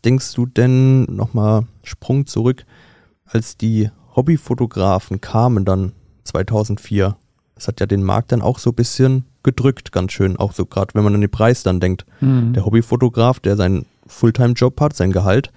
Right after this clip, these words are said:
Speaker 2: Mhm.
Speaker 1: dem dreihundert, vierhundert Euro pro Auftrag reichen, weil's so ein gutes Beibrot ist.
Speaker 2: Mhm.
Speaker 1: Aber der professionelle Fotograf, der Berufsfotograf, der damit Geld verdienen muss, der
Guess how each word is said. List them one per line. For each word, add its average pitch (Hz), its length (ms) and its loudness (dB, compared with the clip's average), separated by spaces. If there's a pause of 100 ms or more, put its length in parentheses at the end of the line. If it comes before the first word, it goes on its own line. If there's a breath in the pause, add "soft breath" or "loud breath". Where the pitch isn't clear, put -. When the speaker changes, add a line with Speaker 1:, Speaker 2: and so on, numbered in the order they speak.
(120)
Speaker 2:
Mhm. 123 340 -2
Speaker 1:
dem 101 340 -2
dreihundert, 110 460 0
vierhundert 110 360 0
Euro 117 320 2
pro - 240 -4
Auftrag - 480 -2
reichen, 107 360 0
weil's 104 380 -2 (240)
so - 120 -8
ein 101 80 -4
gutes 101 260 -4
Beibrot 104 540 -2
ist. 170 240 -2 (100)
Speaker 2:
Mhm. 123 320 -4 (460 soft breath)
Speaker 1:
Aber 104 260 2
der 92 400 0 (440)
professionelle 98 580 0
Fotograf, 131 720 -2
der 90 160 0
Berufsfotograf, 127 840 -4
der 117 100 2
damit 101 240 -2
Geld 87 180 -2
verdienen 95 360 -2
muss, 131 240 0
der 92 240 4